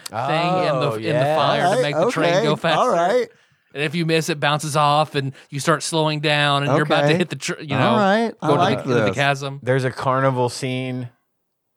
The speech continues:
Speaker 1: uh, with Z Z Top playing. They, it, it, from the third movie.
Speaker 3: Oh,
Speaker 1: They go
Speaker 3: see,
Speaker 1: to the little carnival. Z Z Top is playing.
Speaker 3: the third movie. Okay, so I like Back to the Future three.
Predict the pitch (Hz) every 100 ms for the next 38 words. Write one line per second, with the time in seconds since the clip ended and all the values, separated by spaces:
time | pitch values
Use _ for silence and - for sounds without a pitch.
0 | - 113 110 104 92 107 98 82 101 104
1 | 120 123 110 113 110 - 117 110 113 113
2 | 113 104 _ _ _ _ _ _ _ _
3 | _ 90 104 82 90 78 71 110 - -
4 | 110 98 - 104 104 104 101 107 104 120
5 | 123 120 101 101 107 104 98 92 101 98
6 | - 110 107 101 101 117 113 - 107 95
7 | - 85 - 101 92 120 160 - 156 156
8 | 180 151 143 139 131 127 117 - 139 120
9 | 101 85 - 151 165 165 151 123 123 113
10 | 104 101 92 92 - 90 76